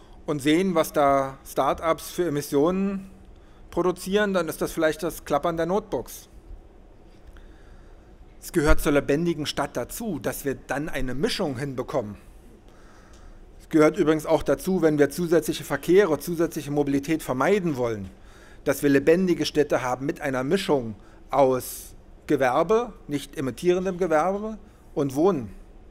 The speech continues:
Auch das ist eine Herausforderung, der sich Berlin stellen muss. Geht mit deutschem Planungsrecht gegenwärtig auch nicht. Andere europäische Städte, beispielsweise die Schweiz, Zürich, macht uns das gegenwärtig vor.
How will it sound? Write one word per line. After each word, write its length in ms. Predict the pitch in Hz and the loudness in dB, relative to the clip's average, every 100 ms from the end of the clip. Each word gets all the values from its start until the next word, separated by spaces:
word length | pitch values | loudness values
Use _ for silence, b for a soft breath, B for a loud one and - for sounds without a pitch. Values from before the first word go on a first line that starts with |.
| B B B B B - | B B B B B -10
Auch 140 | 147 | -8
das 240 | 220 220 | -8 -10
ist 100 | 214 | -10
eine 140 | 180 139 | -6 -2
Herausforderung, 800 | 135 131 139 - 135 127 123 123 | 0 0 -2 -2 -2 -2 -4 -4
der 120 | 120 | -4
sich 140 | 127 | -4
Berlin 280 | - 131 131 | -6 -6 -8
stellen 360 | 117 135 127 147 | -4 -2 0 -2
muss. 240 | 214 - B B B B B | -6 -8 B B B B B
Geht 220 | 165 160 | -2 -2
mit 120 | 156 | -2
deutschem 280 | 143 143 165 | 0 0 -2
Planungsrecht 640 | 139 127 165 190 180 170 - | -6 -4 -4 -4 -6 -6 -4
gegenwärtig 500 | 170 165 165 165 175 | -4 0 -2 -2 -4
auch 220 | 180 151 | -4 -4
nicht. 200 | 123 - | -10 -6
Andere 300 | 143 190 175 | -4 -4 -4
europäische 560 | 170 165 160 170 170 | -2 0 0 -2 -4
Städte, 540 | 156 160 165 190 175 175 B B - | -8 -6 -4 -2 -2 -4 B B -10
beispielsweise 760 | 139 131 156 143 139 135 123 113 - | -8 -6 -6 -2 0 0 -4 -10 -12
die 60 | |
Schweiz, 460 | 110 127 151 175 - | -6 -2 -2 -2 -12
Zürich, 500 | - 165 175 180 - B B B | -4 -2 0 -4 -8 B B B
macht 220 | - 143 175 | -2 -2 -4
uns 120 | 143 | -6
das 160 | 165 | -8
gegenwärtig 560 | - 151 147 135 127 127 | -4 -4 0 -2 -2 -8
vor. 400 | - 139 190 220 | -2 0 0 -4